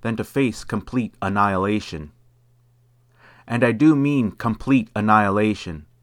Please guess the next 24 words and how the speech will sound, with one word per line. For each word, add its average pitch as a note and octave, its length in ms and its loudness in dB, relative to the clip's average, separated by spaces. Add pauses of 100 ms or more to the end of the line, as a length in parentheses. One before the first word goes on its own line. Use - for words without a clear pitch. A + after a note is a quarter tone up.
(420)
because A#2+ 340 0
there A#2+ 100 2
were D3 220 2
cultures C3+ 640 -2
that G2+ 140 0
were G#2+ 140 2
completely B2+ 600 0
wiped B2 400 2
out B2 140 4
of A2+ 80 -2
existence G2 580 -4
by F#2+ 280 2
colonial G#2 520 -2
genocide. F2+ 720 -4 (920)
For C3 200 2
example, A2+ 680 0 (180)
the G#2+ 100 -2
Yahi A#2+ 480 4
people G#2 500 -4
of G2+ 160 -2
what A#2 180 4
is G2+ 160 -4
now A2+ 280 0
California B2+ 920 2